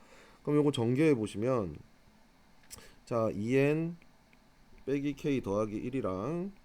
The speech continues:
그 다음 n 더하기 K랑 전개를 한번 해보시면 이 엔 제곱이에요.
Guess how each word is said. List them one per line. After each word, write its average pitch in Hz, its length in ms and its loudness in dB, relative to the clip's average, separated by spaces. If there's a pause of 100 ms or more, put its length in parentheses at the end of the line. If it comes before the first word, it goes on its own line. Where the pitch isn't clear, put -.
(140)
그 95 140 -10
다음 95 220 -6
n 101 200 -6
더하기 120 340 0
K랑 107 420 -4
전개를 104 440 -4
한번 95 220 -6
해보시면 90 800 -6 (1400)
이 107 200 -4
엔 143 180 0
제곱이에요. 87 760 -6